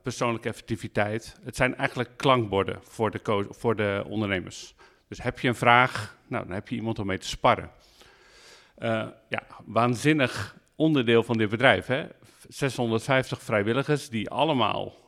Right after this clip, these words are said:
een soort creditsambassadeur zijn in het land, maar vooral heel veel, eh, tijd besteden om ondernemers te helpen. Dus die ook, ja, v-, enorm intrinsiek gemotiveerd zijn om dat te doen.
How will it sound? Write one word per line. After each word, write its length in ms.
een 100
soort 260
creditsambassadeur 1000
zijn 400
in 120
het 160
land, 440
maar 240
vooral 380
heel 320
veel, 540
eh, 60
tijd 440
besteden 520
om 220
ondernemers 500
te 100
helpen. 420
Dus 160
die 160
ook, 220
ja, 280
v-, 140
enorm 400
intrinsiek 400
gemotiveerd 500
zijn 140
om 100
dat 140
te 80
doen. 260